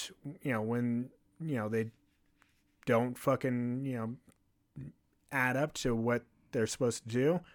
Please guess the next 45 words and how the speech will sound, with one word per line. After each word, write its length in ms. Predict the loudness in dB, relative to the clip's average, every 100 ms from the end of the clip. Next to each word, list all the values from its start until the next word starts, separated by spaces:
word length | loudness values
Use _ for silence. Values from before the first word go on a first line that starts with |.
| _ _ _ -4
you 120 | 0
know, 300 | 2 0 -4
sit 240 | -6 -2 0
'em 100 | 0
down, 320 | 0 0 -2
talk 320 | -4 0 2
to 120 | 4 2
'em 120 | 4
like 200 | 0 0
an 80 | 0
adult. 380 | 2 2 0 -10 -20 -20 _ -4
"Hey, 180 | 0
this 220 | 0 0 0
is 100 | 0
what 200 | 0 0
you 80 |
have 240 | 0 0 -2
to 80 | -2
do. 460 | 0 0 -2 -6 -10 _ -20 _ _ _ _ _ _ -10
You 180 | -6 -6
know, 280 | -4 -6 -8 _ _ -2
can 180 | 0
you 100 | 0
please, 480 | -2 0 2 2 0
you 80 | 0
know, 100 | 0
get 180 | 0 0
on 240 | -2 -4
to 180 | -4 -2
it?" 200 | 0 -2 -8 -20 -20 -20 -20 -20 -20 _ _ _ _ _ _ _ _ -8
And 500 | -6 -6 -6 -8 -8 -10 -12 _ _ _ _ _ _ _ _ _ _ -16 0
then 260 | 2 4
if 180 | 2 0
they, 280 | 0 2 2
you 200 | 0 -2
know, 140 | -4
fuck 300 | -4 -4 -2
up, 260 | -2 -4 -6
you 200 | -8 -6
know, 100 | -4
then 140 | -4 -4
start 280 | -2 -4 -2
taking 360 | -4 -2 -2
things 260 | -2 0 0
away. 400 | -2 -2 -6